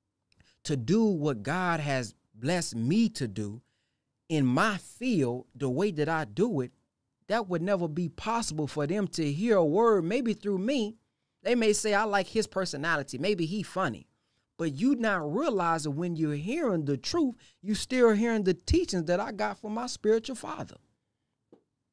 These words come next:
So stop holding yourself back. Stop procrastinating. Stop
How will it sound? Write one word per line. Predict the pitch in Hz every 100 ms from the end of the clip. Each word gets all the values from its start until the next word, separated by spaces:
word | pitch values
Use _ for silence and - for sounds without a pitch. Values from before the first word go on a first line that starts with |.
| _ _ _ _ _ _ _ _ _ _ _ _ _ _ _ _ _ _ _ _ _ _ _ _ _ _ _ _ _ _ _ _ _
So | - 202 175 165 -
stop | - - 226 - -
holding | 233 240 214
yourself | 202 190 - 208 160
back. | 233 - - _
Stop | - - 269 -
procrastinating. | 190 - 247 233 202 143 123 117 - - _ _ _ _ _ _ _ _ _ _ _ _ _
Stop | - - 262 254